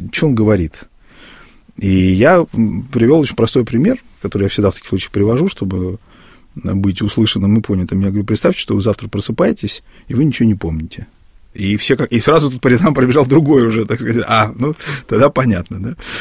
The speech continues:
Вот. А, поэтому, конечно, А, и мы еще с ними говорили, ну, я,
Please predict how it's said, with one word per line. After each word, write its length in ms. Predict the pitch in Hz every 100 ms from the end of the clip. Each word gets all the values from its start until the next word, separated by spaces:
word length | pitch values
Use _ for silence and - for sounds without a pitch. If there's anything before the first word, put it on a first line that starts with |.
| - - -
Вот. 360 | 113 101 92 -
А, 380 | - 98 98 98
поэтому, 360 | 95 107 120 123
конечно, 680 | - 117 160 - 120 107 101 - - _ -
А, 760 | 95 98 92 92 92 90 90 95
и 80 | 107
мы 100 | 120
еще 160 | -
с 100 | 110
ними 140 | 110 101
говорили, 400 | 104 117 - 120
ну, 140 | 113
я, 220 | 101 98